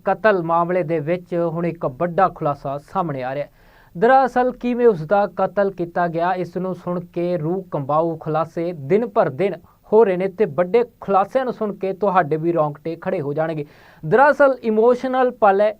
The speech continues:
ਇਸ ਗੱਲ ਨੂੰ ਸੁਣ ਕੇ ਤੁਹਾਡੀਆਂ ਵੀ ਅੱਖਾਂ ਨਮ ਹੋ ਜਾਣਗੀਆਂ ਕਿ ਕਿਵੇਂ ਇੱਕ ਔਰਤ ਨੇ, ਰੁਪਿੰਦਰ ਕੌਰ ਨੇ ਆਪਣੇ ਪਤੀ ਨੂੰ ਬਾਹਾਂ ਤੋਂ ਫੜ ਕੇ ਰੱਖਿਆ, ਕਿਉਂਕਿ ਉਹ ਜ਼ਹਿਰ ਦਿੱਤਾ ਹੋਇਆ ਸੀ ਤੇ ਜ਼ਹਿਰ ਦਾ ਅਸਰ ਉਸ ਨੂੰ ਘੱਟ ਸੀ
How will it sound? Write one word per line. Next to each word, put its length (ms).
ਇਸ 160
ਗੱਲ 300
ਨੂੰ 140
ਸੁਣ 240
ਕੇ 200
ਤੁਹਾਡੀਆਂ 520
ਵੀ 140
ਅੱਖਾਂ 280
ਨਮ 220
ਹੋ 220
ਜਾਣਗੀਆਂ 440
ਕਿ 140
ਕਿਵੇਂ 420
ਇੱਕ 280
ਔਰਤ 480
ਨੇ, 180
ਰੁਪਿੰਦਰ 460
ਕੌਰ 280
ਨੇ 200
ਆਪਣੇ 440
ਪਤੀ 420
ਨੂੰ 220
ਬਾਹਾਂ 460
ਤੋਂ 120
ਫੜ 220
ਕੇ 180
ਰੱਖਿਆ, 400
ਕਿਉਂਕਿ 280
ਉਹ 200
ਜ਼ਹਿਰ 280
ਦਿੱਤਾ 300
ਹੋਇਆ 220
ਸੀ 200
ਤੇ 160
ਜ਼ਹਿਰ 360
ਦਾ 220
ਅਸਰ 380
ਉਸ 160
ਨੂੰ 280
ਘੱਟ 240
ਸੀ 280